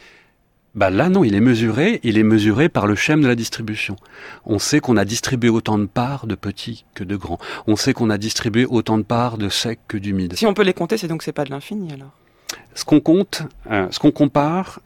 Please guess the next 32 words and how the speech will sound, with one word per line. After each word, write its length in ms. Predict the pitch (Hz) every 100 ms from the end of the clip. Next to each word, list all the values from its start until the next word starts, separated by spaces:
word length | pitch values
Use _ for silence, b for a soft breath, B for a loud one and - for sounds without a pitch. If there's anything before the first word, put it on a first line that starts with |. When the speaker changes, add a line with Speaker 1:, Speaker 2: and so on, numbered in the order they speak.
| -
Speaker 1:
c'est 300 | - - 110
des, 480 | 95 92 90 85 - _ _ _
c'est 160 | - 113
des 140 | 95
ensembles 300 | 110 - 120
de 60 | 101
distribution. 680 | 101 - 98 95 - - - _ _ _ _ b b b b b _ _ _ _
C'est 180 | - -
exactement 460 | 101 127 - 135 139
ce 60 |
que 100 | 117
faisait 140 | 104 110
Parménide 360 | 107 104 101
dans 100 | 101
le 60 | 95
fragment 360 | - 92 90 87
neuf. 400 | 90 135 - b b b b b b b -
On, 320 | 110 104 101 -
on, 400 | - 107 98 98 98
on 180 | 107 104
a 220 | 107 101 _ -
peut-être 340 | 113 127 -
une 120 | 110 123
infinité 440 | 151 139 139 131
de 40 | 120
choses 240 | 143 120
à, 60 | 117 127
auxquelles 300 | - 113 101
on 80 |
distribue 960 | 92 98 120 - - 127 104 117 - - -
des 80 | 98
propriétés. 680 | - 107 95 87 85 107